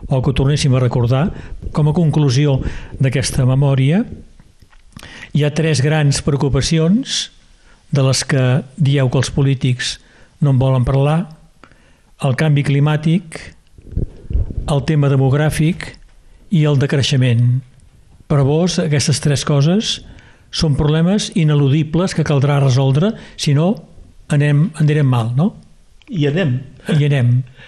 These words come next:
Speaker 2: Eh, tothom, sempre, tots els, tota la gent que volia que vol, volen donar esperança, eh, però jo no n'hi ha.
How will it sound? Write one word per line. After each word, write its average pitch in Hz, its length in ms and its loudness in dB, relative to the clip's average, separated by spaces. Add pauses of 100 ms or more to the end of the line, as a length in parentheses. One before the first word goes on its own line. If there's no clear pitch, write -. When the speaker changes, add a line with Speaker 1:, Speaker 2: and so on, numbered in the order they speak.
(300)
Speaker 2:
Eh, 190 180 -8
tothom, 185 640 -2
sempre, 220 480 -2
tots 226 260 -4
els, 208 220 0 (220)
tota 208 280 -2
la 185 140 0
gent 185 240 -2
que 165 140 -8 (200)
volia 190 360 -2
que 196 120 -2
vol, 180 360 0
volen 196 300 2
donar 180 520 0 (640)
esperança, 170 960 -2 (540)
eh, 311 260 -18
però 160 220 -2
jo 165 180 0
no 165 140 0
n'hi 175 160 2
ha. 175 120 -6